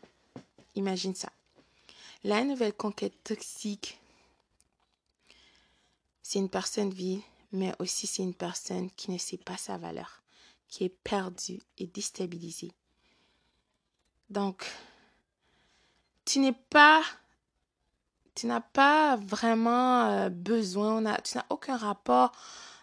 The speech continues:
de l'envoyer des textes ou essayer de la parler parce que tu n'as rien à voir avec elle.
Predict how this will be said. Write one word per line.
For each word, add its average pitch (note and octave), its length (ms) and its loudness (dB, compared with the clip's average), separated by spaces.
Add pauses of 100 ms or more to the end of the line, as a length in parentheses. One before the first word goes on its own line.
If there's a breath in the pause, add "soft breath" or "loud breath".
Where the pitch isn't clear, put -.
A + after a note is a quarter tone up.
de G3 220 2
l'envoyer G#3 520 2
des G#3 220 0 (160)
textes A#3 460 2
ou G3+ 180 -4
essayer G3+ 380 -2
de F#3+ 140 -2
la F#3+ 180 0
parler G#3 500 -2
parce D4 300 -6
que C#4+ 100 -6
tu C4 200 -4
n'as A3+ 120 0
rien B3+ 200 -4
à C4+ 60 -4
voir A3+ 220 -6
avec A3 320 -8
elle. D4 200 -4